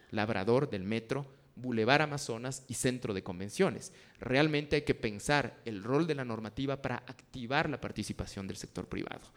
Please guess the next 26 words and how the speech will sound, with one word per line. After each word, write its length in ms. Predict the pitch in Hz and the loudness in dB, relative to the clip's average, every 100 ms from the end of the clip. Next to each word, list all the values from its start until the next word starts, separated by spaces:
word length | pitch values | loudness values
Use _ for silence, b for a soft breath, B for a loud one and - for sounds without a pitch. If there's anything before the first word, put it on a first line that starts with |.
| b b | b b
Sin 280 | - 180 185 | 4 6 8
duda 160 | 175 | 6
alguna 260 | 143 131 135 | 4 2 -4
es 60 | 107 | -6
esencial. 460 | 101 92 - 73 - B B | -10 -10 -6 -8 -8 B B
Centro 460 | - 196 214 220 190 | 6 10 10 10 4
histórico 500 | 156 180 170 165 160 | 4 4 4 4 2
de 120 | 135 | 0
Quito 380 | 170 165 196 214 - b b b | -2 -8 -8 -12 -14 b b b
no 160 | 139 | 4
es 80 | 170 | 4
una 160 | 175 165 | 6 2
centralidad 840 | 147 143 135 127 123 131 135 - - | 0 0 2 4 4 4 4 -2 -6
local, 640 | 117 113 113 120 143 156 | 2 2 4 2 2 0
no 140 | - 127 | 2 4
es 120 | 147 | 4
una 160 | 143 123 | 2 -2
centralidad 560 | 110 98 107 101 104 | -4 -2 -2 0 0
metropolitana, 880 | 107 104 104 - 113 117 151 151 147 - | 0 0 2 2 2 -2 -2 -2 -6 -4
es 200 | - 156 | 2 4
una 160 | 160 123 | 4 0
centralidad 600 | - 104 - 95 98 98 - - | -2 -4 -4 -2 0 -2 -2 -6
global, 560 | 110 110 107 113 170 165 B B | 4 6 8 6 4 -2 B B
referencia 840 | - 113 - 117 127 151 - 131 - | -2 -2 4 4 6 4 4 4 4
e 140 | 113 - | 0 4
ícono 540 | 156 170 131 104 95 | 4 4 0 0 -4